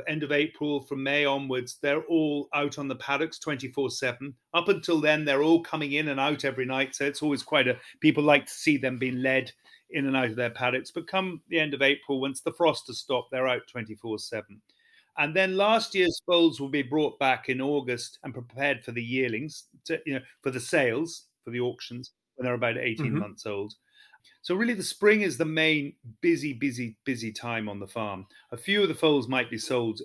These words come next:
Speaker 1: uh, off in the autumn. But we've also got two gorgeous gardens here. Our founder, William Hall Walker's extravagance for showing off is he in, um, in nineteen oh four,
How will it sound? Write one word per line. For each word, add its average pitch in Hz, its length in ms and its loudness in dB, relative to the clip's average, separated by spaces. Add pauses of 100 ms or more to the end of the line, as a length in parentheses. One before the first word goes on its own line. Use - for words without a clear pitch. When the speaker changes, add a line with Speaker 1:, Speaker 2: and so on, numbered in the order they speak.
(120)
Speaker 1:
uh, 117 60 -4
off 120 300 -4
in 107 60 -8
the 107 100 -2
autumn. 104 320 -6 (280)
But 156 60 4
we've 185 120 4
also 247 300 4
got 156 240 2
two 165 340 -2 (100)
gorgeous 170 460 4
gardens 156 560 2
here. 92 200 -10 (520)
Our 139 200 4
founder, 143 580 4
William 131 260 2
Hall 131 240 2
Walker's 127 600 0 (280)
extravagance 135 840 0
for 123 140 -8
showing 127 360 0
off 117 300 -4
is 123 260 -10
he 123 340 -4
in, 123 300 -2
um, 117 300 -4 (720)
in 139 140 -2
nineteen 156 420 4
oh 139 160 6
four, 123 540 4